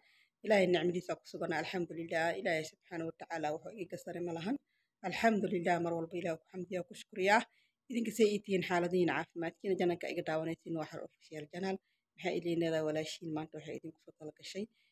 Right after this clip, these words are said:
inay idin la qaybsato si quruxda badan oo Ilaahay Subxaanahu wa Tacaala caafimaadkeeda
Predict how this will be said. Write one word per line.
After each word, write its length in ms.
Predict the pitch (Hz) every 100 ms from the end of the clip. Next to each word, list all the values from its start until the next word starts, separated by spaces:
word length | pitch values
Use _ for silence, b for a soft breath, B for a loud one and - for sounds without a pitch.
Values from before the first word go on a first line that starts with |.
| _ -
inay 140 | 175
idin 180 | 156 165
la 80 | 165
qaybsato 500 | - 156 - 156 -
si 580 | 233 - _ _ _ _ _
quruxda 280 | 180 170 -
badan 260 | 156 151 190
oo 200 | 214 175 -
Ilaahay 280 | 180 170 160
Subxaanahu 400 | - - - 160
wa 60 | 156
Tacaala 280 | - 143 156
caafimaadkeeda 720 | 147 - 175 156 - 165